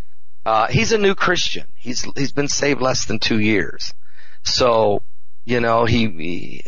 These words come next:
uh, it's, it's an incredible, the way he wrote it. It's not religious. It's not, you know, real religious. It's, here's what's gonna happen in the end,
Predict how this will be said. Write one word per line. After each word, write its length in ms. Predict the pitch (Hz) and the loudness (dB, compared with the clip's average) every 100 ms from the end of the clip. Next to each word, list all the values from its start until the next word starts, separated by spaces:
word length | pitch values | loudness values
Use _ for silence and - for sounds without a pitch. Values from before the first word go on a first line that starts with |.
| 50 - | -4 -2
uh, 60 | - - | -2 0
it's, 400 | - 110 - - | 0 0 0 0
it's 180 | 113 | 0
an 80 | 120 | 0
incredible, 1040 | 117 107 - - 151 180 180 120 98 92 - - - - - - 113 | 0 0 0 2 2 2 0 0 0 0 -2 -6 -4 -4 -4 -4 -2
the 80 | |
way 160 | 110 139 | 2 2
he 60 | 160 | 2
wrote 300 | 139 160 170 | 2 2 2
it. 100 | 104 | 0
It's 220 | 110 - | 0 -2
not 260 | 113 139 | -2 0
religious. 720 | 165 160 165 185 139 95 - 95 | 2 2 2 2 0 0 0 -2
It's 220 | - - | -2 0
not, 180 | 131 156 - - | -2 -2 -4 -2
you 140 | 139 | 0
know, 500 | 131 131 127 127 113 | 0 2 2 2 0
real 240 | 107 135 135 | 0 2 2
religious. 920 | 143 139 170 - 104 87 - - - - - - - | 2 4 2 0 -2 -2 -2 0 0 -2 -2 -2 0
It's, 440 | 120 - - - - - - - | 0 0 -2 0 0 -2 -2 -4
here's 300 | - 143 175 | -2 0 2
what's 160 | 180 - | 0 0
gonna 180 | 151 135 | -2 0
happen 360 | 139 139 135 | 0 0 0
in 120 | 131 127 | 0 2
the 200 | 123 156 | 0 2
end, 420 | 160 123 120 | 2 2 0